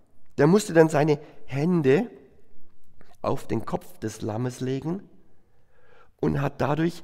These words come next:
seine Sünde, Sünde auf das Lamm gelegt.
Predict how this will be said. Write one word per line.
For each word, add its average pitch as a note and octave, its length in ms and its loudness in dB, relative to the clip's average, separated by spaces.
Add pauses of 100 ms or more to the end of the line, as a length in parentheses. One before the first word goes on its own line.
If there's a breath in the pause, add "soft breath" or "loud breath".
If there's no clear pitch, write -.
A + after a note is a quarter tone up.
(240 loud breath)
seine C3 500 2
Sünde, F#3+ 720 4 (520 loud breath)
Sünde - 640 -2
auf F#3 360 0
das - 320 -4
Lamm A2 320 0
gelegt. - 480 -6